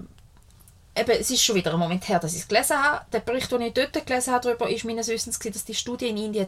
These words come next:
gelaufen ist, bei mehreren tausenden Männern probiert worden ist und dass es eben über neunundneunzig Prozent Zuverlässigkeit funktioniert hat von der Verhütung her, also wie eigentlich alle Verhütungsmittel, die wir haben, oder die meisten heute. Und dass auch das Rückgängig machen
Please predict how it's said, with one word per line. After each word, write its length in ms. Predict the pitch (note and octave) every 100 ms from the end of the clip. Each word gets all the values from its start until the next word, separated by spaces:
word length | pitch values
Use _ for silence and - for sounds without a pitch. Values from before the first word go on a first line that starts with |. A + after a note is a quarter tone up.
| -
gelaufen 460 | F#3 D#3+ A#3 - D#4
ist, 160 | D#4+
bei 80 | B3+
mehreren 500 | A3 A3+ B3+ B3 A3+
tausenden 440 | A#3+ A3 - G#3 G3
Männern 320 | F3+ E3+ E3
probiert 480 | E3 E3 F3+ A#3+ C#4
worden 320 | C4+ C#4+ D4
ist 240 | E4+ D#4
und 120 | A3+ A3
dass 120 | G#3+
es 220 | G#3+ - - - - - - - - - - - F#3+ -
eben 240 | A3+ A3 -
über 320 | A#3+ B3+ C#4+
neunundneunzig 420 | C4+ C4 A#3+ -
Prozent 360 | A3 - G3 - _
Zuverlässigkeit 840 | A#3+ A#3 - G#3+ - - F#3+ F#3+ - -
funktioniert 560 | - G3+ - G#3 G3+ -
hat 120 | F#3+
von 80 | E3+
der 80 | E3+
Verhütung 340 | E3+ F#3 B3
her, 160 | C4 A#3
also 160 | -
wie 120 | F#3+
eigentlich 280 | F3 F3+ -
alle 160 | F#3+ G#3+
Verhütungsmittel, 640 | A#3+ A#3 B3 - B3 B3
die 60 | A#3+
wir 80 | B3
haben, 160 | B3
oder 120 | G3
die 80 | F#3
meisten 360 | F3+ G3+ - B3
heute. 160 | C#4+ - - - - - - - - - - - - - -
Und 260 | B3 C#4
dass 140 | A#3+ A#3
auch 40 |
das 140 | A3 A3
Rückgängig 520 | A3+ - G#3+ G#3 G3+
machen 440 | F3 F3+ G3+ F#3